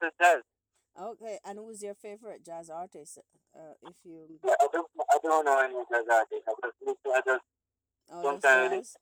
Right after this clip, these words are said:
Speaker 1: listen,
Speaker 2: Okay.
Speaker 1: especially when, especially when I'm studying.
Speaker 2: Okay, so here you, you go, listeners. Jermaine Edwards,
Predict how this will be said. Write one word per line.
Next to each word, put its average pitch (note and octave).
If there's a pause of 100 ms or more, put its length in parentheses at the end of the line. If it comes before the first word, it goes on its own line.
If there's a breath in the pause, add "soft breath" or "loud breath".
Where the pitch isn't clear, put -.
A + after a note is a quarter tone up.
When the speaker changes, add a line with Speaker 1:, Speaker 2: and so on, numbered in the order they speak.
(120)
Speaker 1:
listen, - (600)
Speaker 2:
Okay. G#3 (180)
Speaker 1:
especially C3+
when, G4 (560)
especially -
when B2+
I'm B2 (140)
studying. A#2+ (340)
Speaker 2:
Okay, D4
so B3
here C4
you, C4+ (120)
you F#3 (220)
go, A#3+
listeners. G#3+
Jermaine G#3+ (360)
Edwards, F3